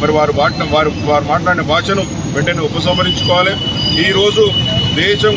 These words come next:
కోసం ధర్మం కోసం నిజాయితీగా పనిచేస్తున్నటువంటి నాయకుడు, కా-, భారతదేశాన్ని ప్రపంచ దేశాల్లోనే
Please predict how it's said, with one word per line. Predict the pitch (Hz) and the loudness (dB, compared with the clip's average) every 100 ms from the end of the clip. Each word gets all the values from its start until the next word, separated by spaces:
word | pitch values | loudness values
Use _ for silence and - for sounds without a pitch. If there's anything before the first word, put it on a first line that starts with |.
| 196 | 0
కోసం | 196 202 202 170 | 0 0 -2 0
ధర్మం | 165 - 208 180 | 0 0 0 0
కోసం | 196 196 175 | 2 2 2
నిజాయితీగా | 170 196 220 220 220 190 | 2 2 0 0 0 0
పనిచేస్తున్నటువంటి | 185 185 - 170 160 156 151 | 0 0 -2 -2 -2 0 0
నాయకుడు, | 156 147 139 135 - - - | 2 0 -2 -2 -4 -4 -2
కా-, | 143 151 147 | 0 2 2
భారతదేశాన్ని | 185 214 208 202 180 190 196 202 170 | 2 2 0 0 2 2 2 0 0
ప్రపంచ | 160 208 160 196 196 | 0 0 0 0 0
దేశాల్లోనే | 196 202 202 208 208 | 2 2 4 2 2